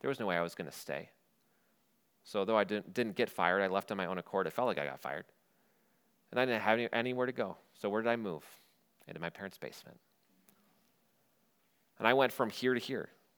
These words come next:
And I was mad at God. "God, look what I was doing for you.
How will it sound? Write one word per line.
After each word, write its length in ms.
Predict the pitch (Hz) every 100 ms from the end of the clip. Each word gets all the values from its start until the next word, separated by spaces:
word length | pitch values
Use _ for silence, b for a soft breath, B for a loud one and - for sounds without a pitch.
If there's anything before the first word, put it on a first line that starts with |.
| _ _ _ _ _ _ _ _ _ _ _ -
And 80 | 147
I 20 |
was 120 | 139
mad 140 | 101
at 80 | 104
God. 200 | 73 50 - _ _ - _ _ _ _ _ -
"God, 260 | 226 170 - -
look 160 | 226
what 100 | 226
I 60 | 240
was 100 | 208
doing 200 | 180 226
for 160 | - 180
you. 240 | 127